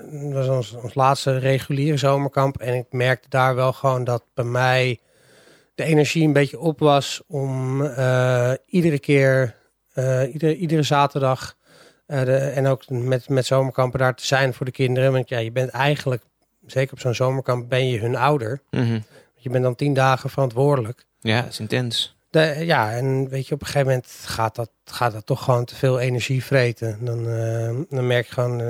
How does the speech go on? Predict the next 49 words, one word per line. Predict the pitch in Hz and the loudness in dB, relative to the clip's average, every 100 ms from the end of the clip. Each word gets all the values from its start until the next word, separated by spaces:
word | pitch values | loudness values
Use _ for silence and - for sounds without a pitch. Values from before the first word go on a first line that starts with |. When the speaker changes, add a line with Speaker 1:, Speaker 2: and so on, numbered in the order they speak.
| 117 113 120 131 123 127 117 _ - | -4 -4 -4 -6 -10 _ -20 _ -10
Speaker 1:
nou | 113 110 | -6 -4
ja, | |
de | 113 | -2
laatste | 120 113 - | -2 -4 -4
paar | 120 110 | -4 -2
zomerkampen, | 120 123 123 127 123 123 120 | -2 -4 -4 -2 -2 -4 -6
ik | 113 | -4
was | 123 - | -6 -6
iedere | 165 147 | -4 -4
keer | 131 120 | -4 -4
mijn | 117 | -4
stem | 113 135 139 | -2 0 0
kwijt. | 123 110 120 _ | -2 -4 -6 _
Speaker 2:
Mm. | 135 123 - _ _ _ | 0 0 -2 _ _ _
Speaker 1:
Aan | 139 | -6
het | 131 | -4
einde, | 120 120 120 | -2 -2 -2
omdat | 131 120 | -2 -2
ik, | 117 | -2
ja, | 135 110 | -2 -4
dan | 107 113 | -4 -8
moet | 120 | -6
je | 127 | -6
toch | 123 120 | -4 -2
even | 123 - | -2 -4
schreeuwen, | - 139 131 131 | 2 2 4 0
je | |
stem | 127 147 143 | 0 0 0
verheffen | 139 135 131 131 135 | 0 2 2 2 -4
om | 120 | -6
dan | 120 117 | -6 -6
de | 117 | -2
aandacht | 131 139 131 - | -2 0 -4 -4
erbij | 127 123 | -2 -2
te | - | -4
krijgen. | - 131 127 120 135 113 | -4 -2 -2 -2 -4 -4
En | 107 - _ _ _ _ _ _ _ _ | -8 -14 _ _ _ _ _ _ _ _
ja, | - 120 - - | -12 -10 -12 -8
op | 143 131 | -8 -6
een | |
gegeven | - 131 123 | -2 0 0
moment, | 127 123 - | -2 -2 -4
eh, | 131 127 | -2 0
merkte | 127 127 - | 2 0 0
ik | 143 | -4
gewoon | - 127 123 | 0 0 0
dat, | 120 - | -4 -6
dat, | 123 - - - _ _ | -8 -10 -20 -20 _ _
dat | 127 | -6